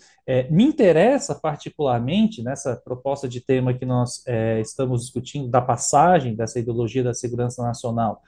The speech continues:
à tutela do Estado Democrático de Direito, que o fim da ditadura militar não representou o abandono,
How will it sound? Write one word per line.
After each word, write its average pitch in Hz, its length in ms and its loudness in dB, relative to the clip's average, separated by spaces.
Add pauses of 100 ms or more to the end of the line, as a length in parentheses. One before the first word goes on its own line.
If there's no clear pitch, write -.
(360)
à 170 420 4 (160)
tutela 151 880 4
do 123 120 -6
Estado 131 360 -4
Democrático 123 640 -2
de 107 140 -12
Direito, 160 480 -4 (420)
que - 400 0
o 185 140 2
fim 320 400 0
da 233 100 2
ditadura 131 480 -2
militar 190 680 0
não 240 380 2
representou 190 920 -2
o 208 80 2
abandono, 220 880 0